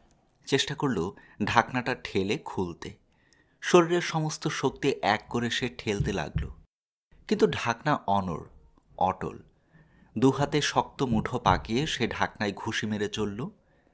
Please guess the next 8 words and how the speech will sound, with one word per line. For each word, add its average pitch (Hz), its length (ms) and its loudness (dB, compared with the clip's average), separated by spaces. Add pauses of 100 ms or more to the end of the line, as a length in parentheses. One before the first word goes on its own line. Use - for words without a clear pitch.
(260)
তার 190 100 4
শরীর 160 400 4
ভিজে 113 320 2
গেল 131 220 0
ঘামে, 85 480 -6 (500)
চুল 120 280 2
স্যাঁতস্যাঁতে - 580 -2
হলো, - 360 -10